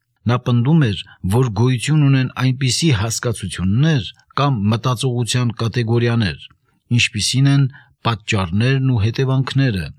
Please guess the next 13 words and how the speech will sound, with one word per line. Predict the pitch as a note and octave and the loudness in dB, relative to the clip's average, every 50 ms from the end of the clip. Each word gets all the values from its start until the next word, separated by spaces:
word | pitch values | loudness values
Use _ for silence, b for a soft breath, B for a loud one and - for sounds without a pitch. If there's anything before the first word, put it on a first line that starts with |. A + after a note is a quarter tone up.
| _ _ | _ _
որոնք | - F#2 G#2+ B2+ D3+ F#3 F#3+ E3 - G#2+ G#2 | -4 0 2 2 4 2 2 0 0 2 4
մենք | A2+ B2+ D#3+ F3 F3 F3 | 4 4 4 4 2 0
չենք | - - - D3 E3 E3+ D#3 - | -2 -2 0 0 0 0 -2 -2
կարող | - G#2 G2 F#2+ F#2+ F#2 - - - | -4 -4 -2 -2 -4 -6 -8 -10 -10
իմանալ | - G#2+ G2+ F#2 F2+ F#2 F#2 F2+ F2 F2+ D#2+ F2+ F#2 | -4 -2 -2 0 0 0 -2 -2 -4 -4 -2 0 0
մեզ | G2 A#2 C3 D#3 D3+ D3 - - | 2 2 2 0 0 -2 -6 -8
շրջապատող | - - - G2+ E2 F#2 F2 D2+ C2+ D#2 D#2 - F2 F#2+ G2 - - _ | -8 -6 -6 -6 -4 -4 -6 -6 -6 -8 -10 -8 -8 -8 -8 -10 -10 _
աշխարհից, | - F2+ E2+ - - - - E2 D2 C#2+ C2+ - - - - - _ _ _ _ _ _ _ _ - | -6 -6 -6 -6 -6 -8 -8 -8 -8 -10 -10 -10 -10 -10 -10 -10 _ _ _ _ _ _ _ _ -4
այլ | F#2+ A2+ G#2 | -4 -4 -2
պետք | - - F3 E3+ - F3+ | 0 -2 -2 0 0 0
է | |
օգտագործենք | E3 D3+ C3+ - C3 A#2 F#2+ E2 F#2+ F#2 D#2 - - F#2+ G2 G2 F#2 G#2+ | 0 0 0 -2 -2 -2 -2 -2 -4 -6 -6 -6 -4 -2 -2 -2 0 0
դրանք, | C3+ C#3+ E3 F3 F#3 F3 - | 0 2 2 2 0 0 -2